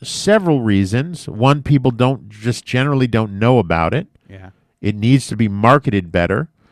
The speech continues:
Speaker 1: Um, but not unlike cocaine,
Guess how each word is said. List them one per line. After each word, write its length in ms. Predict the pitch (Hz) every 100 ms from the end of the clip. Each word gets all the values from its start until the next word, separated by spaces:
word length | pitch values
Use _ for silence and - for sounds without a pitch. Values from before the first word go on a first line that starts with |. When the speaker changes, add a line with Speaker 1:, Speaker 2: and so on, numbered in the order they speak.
| _ _ _ _ -
Speaker 1:
Um, 600 | 104 95 90 90 90 98 _ _ _ _ _ _ _ -
but 320 | 90 127 117
not 280 | 113 127 139
unlike 340 | 139 139 131
cocaine, 760 | - 139 - 190 214 151 151